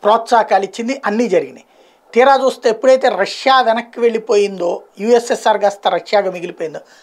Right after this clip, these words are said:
అమెరికా కాడు వదిలేసింది. దాంతో వాళ్ళకి డబ్బులు లేవు.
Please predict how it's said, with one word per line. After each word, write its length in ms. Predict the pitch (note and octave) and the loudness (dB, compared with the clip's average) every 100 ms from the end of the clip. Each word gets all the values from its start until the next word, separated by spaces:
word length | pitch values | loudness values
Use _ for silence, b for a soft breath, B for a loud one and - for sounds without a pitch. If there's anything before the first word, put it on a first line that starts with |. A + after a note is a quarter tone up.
| b | b
అమెరికా 320 | G#3 B3+ C4 C4 | 0 2 2 0
కాడు 300 | A3 G#3 F#3+ | 2 0 -2
వదిలేసింది. 480 | B2+ A#2+ - _ b b b b b - D3 | -6 -16 -20 _ b b b b b -6 2
దాంతో 400 | G#3+ D#4 - D#4 | 2 2 2 4
వాళ్ళకి 300 | C4+ A#3+ G#3 | 4 2 0
డబ్బులు 320 | G3+ G3+ G3 | 0 0 -4
లేవు. 140 | - | -6